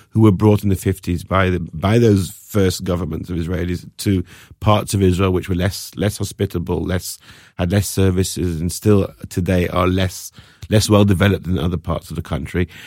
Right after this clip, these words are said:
He uses all these things very well. And even though he, he, he personally has no experience of being poor or disadvantaged in any way, he has this, it's, it's very similar to the way Donald Trump, who was born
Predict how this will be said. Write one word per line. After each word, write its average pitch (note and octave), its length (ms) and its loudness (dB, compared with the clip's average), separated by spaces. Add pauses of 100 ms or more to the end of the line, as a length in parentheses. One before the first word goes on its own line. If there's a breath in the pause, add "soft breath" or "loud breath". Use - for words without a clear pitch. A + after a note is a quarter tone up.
(140 loud breath)
He A2+ 140 4
uses D3 280 8
all A#2+ 160 6
these A2 220 0
things F#2 220 -2
very G2+ 300 2
well. A#2+ 220 2
And G#2+ 100 2
even C#3 160 4
though D#3 60 6
he, B2+ 240 6
he, A2+ 300 0
he B2 260 0
personally A#2 460 0
has F2+ 180 -4
no G#2 140 2
experience G2+ 760 -2 (340 loud breath)
of E2 140 -2
being F#2 320 0
poor F#2+ 520 2
or F2 260 -2
disadvantaged F2 880 -4
in F#2 100 -4
any G#2 200 0
way, G#2+ 480 4 (960 loud breath)
he G2 140 -2
has B2 180 4
this, - 260 -2
it's, - 300 -2
it's C3 480 0
very F#3+ 180 2
similar G3+ 240 2
to D#3+ 40 0
the D3+ 80 2
way C#3 100 6
Donald B2+ 280 2
Trump, - 380 0
who G#2+ 80 -2
was G2 160 2
born A2+ 480 2